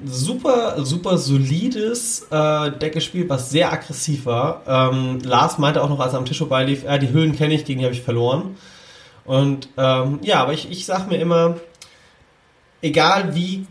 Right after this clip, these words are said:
gut mein Gegner ist, ich gehe unvoreingenommen in ein Match rein und spiele immer hundert Prozent. Und das habe ich auch gemacht und da war ich auch sehr zufrieden mit, denn am Ende stand es dann zwei eins für mich und ich stand plötzlich drei zwei.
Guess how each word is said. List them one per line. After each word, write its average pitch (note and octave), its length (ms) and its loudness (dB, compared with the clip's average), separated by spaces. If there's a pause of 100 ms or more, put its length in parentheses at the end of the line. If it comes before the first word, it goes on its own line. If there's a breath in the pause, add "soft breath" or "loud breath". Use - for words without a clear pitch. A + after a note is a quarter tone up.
(120)
gut F3 200 -8
mein D3 180 2
Gegner D3 320 -2
ist, - 340 0
ich - 180 -4
gehe D#3+ 180 -2
unvoreingenommen D#3 720 2
in C3 60 -2
ein C3 120 0
Match C#3 300 -2
rein D3+ 240 2
und C3+ 120 -2
spiele C3+ 240 -4
immer C3 320 2
hundert C3 340 0
Prozent. - 460 -10
Und E3+ 120 -8
das F#3 100 -4
habe A3 140 0
ich F3 80 0
auch E3 120 2
gemacht D#3+ 380 4
und D3 80 -2
da A#2+ 100 0
war A#2 100 -2
ich A#2+ 100 -8
auch A#2 80 -12
sehr - 140 -10
zufrieden G3 380 -8
mit, F3 200 2
denn A3+ 240 4
am D#3 160 2
Ende D3+ 580 4 (160)
stand E3 360 0
es - 120 -10
dann C#3 240 -2
zwei - 320 -2
eins A2 240 -4
für F3+ 80 0
mich D3 340 0
und C#4+ 280 2
ich - 140 0
stand F3 260 0
plötzlich C3 340 -2
drei G#2+ 280 -4
zwei. - 280 -4